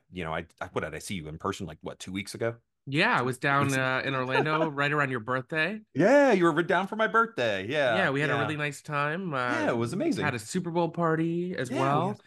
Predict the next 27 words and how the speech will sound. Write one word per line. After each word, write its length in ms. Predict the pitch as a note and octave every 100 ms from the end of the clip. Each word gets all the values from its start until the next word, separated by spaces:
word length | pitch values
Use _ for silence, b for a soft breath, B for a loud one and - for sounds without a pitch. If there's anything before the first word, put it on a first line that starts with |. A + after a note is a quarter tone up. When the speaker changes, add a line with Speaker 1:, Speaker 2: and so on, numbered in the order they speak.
| b
Speaker 1:
Super 280 | - A#2 A2+
Bowl 240 | G#2+ B2
party. 500 | A#2 C3+ C#3 D#3 E3
Speaker 2:
How 40 | G#2+
Speaker 1:
Yeah, 180 | A#2+ C#3+
hope 100 | B2
everybody 240 | A2 A2 G#2+
Speaker 2:
fun. 60 |
Speaker 1:
caught 120 | A2 A2
the 60 |
Super 260 | - A2+ C3
Bowl, 560 | C3+ D3 D#3+ E3+ D#3 _
you 120 | - G#2
know. 240 | A2+ A#2+ b b b -
Um, 360 | A2 A2 G#2+ G#2+ _ - _ -
and 120 | A2
you 80 | A#2
were 100 | B2+
down 260 | A2 G#2+ G#2+
here, 420 | A2+ A2 C3+ F#3+ - -
and, 540 | G2+ G2 G2 G2 F#2+
uh, 260 | F#2+ F2+ F2+
we 380 | E2+ F2+ G2+ G2+
were 140 | G2+
celebrating 420 | - G2 F#2+ G#2
my 80 | G#2+
birthday. 560 | G2+ F2+ - A#2 D3